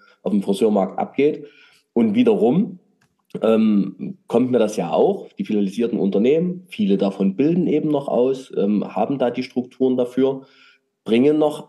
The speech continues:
äh, Mitarbeiter an den Markt. Das hast du ja in kleineren,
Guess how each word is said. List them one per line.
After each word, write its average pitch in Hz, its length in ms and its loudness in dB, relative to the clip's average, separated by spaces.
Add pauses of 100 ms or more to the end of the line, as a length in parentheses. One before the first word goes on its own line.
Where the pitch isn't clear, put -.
(120)
äh, 131 180 4
Mitarbeiter 127 720 0
an 135 140 -2
den 139 160 0
Markt. 131 380 0
Das 104 100 -6
hast 110 180 -6
du 113 60 2
ja 85 60 4
in 101 140 -2
kleineren, 120 680 0